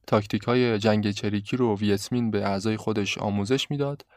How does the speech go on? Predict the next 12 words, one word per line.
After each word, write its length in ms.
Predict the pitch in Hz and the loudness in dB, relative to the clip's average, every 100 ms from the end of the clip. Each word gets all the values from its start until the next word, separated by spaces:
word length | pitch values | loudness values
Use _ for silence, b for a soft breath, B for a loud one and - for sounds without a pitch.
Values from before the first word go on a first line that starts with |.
| _ | _
که 180 | - 107 | 0 0
از 120 | 107 | 2
این 100 | 131 | 2
طریق 320 | 117 117 117 | 2 0 0
بتونن 440 | 120 120 123 120 | -4 -2 -4 -2
نیروهای 460 | 117 107 101 107 107 | 2 2 4 2 2
ژاپن 360 | 104 98 120 123 | 0 -2 -2 -2
رو 140 | 123 | -4
تو 160 | - 101 | -4 -8
کوه 320 | - 127 110 | -2 0 0
و 80 | 104 | -2
جنگل 640 | 110 101 104 110 123 | -2 0 0 -2 -2